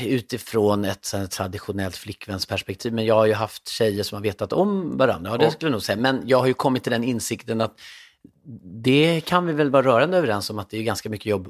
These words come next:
Speaker 1: att ha en flickvän.
Speaker 2: Det är.
Speaker 1: Ja,
Speaker 2: Ja.
Speaker 1: så att när man har fått den insikten, och det har jag, förstår jag ju idag,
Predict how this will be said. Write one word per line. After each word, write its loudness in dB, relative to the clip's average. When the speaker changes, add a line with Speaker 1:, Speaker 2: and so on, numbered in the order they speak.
Speaker 1:
att -6
ha -6
en 2
flickvän. -16
Speaker 2:
Det 2
är. 0
Speaker 1:
Ja, 4
Speaker 2:
Ja. -2
Speaker 1:
så 6
att -2
när 4
man 4
har 4
fått 4
den 4
insikten, 0
och 0
det 6
har 8
jag, 4
förstår -2
jag 2
ju 2
idag, 2